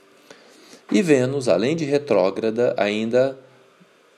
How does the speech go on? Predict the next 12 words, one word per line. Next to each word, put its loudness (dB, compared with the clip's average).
se -2
encontra -4
com -6
Plutão -2
três -2
vezes -4
nos -6
graus -2
finais -4
ali -4
de -2
Capricórnio. -4